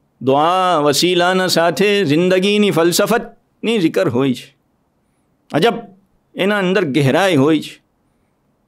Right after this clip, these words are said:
કુરાનના અંદર ગહેરાઈ અલીએ ફરમાયું.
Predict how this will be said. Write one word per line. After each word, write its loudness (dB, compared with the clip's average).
કુરાનના 0
અંદર 0
ગહેરાઈ 0
અલીએ 0
ફરમાયું. -2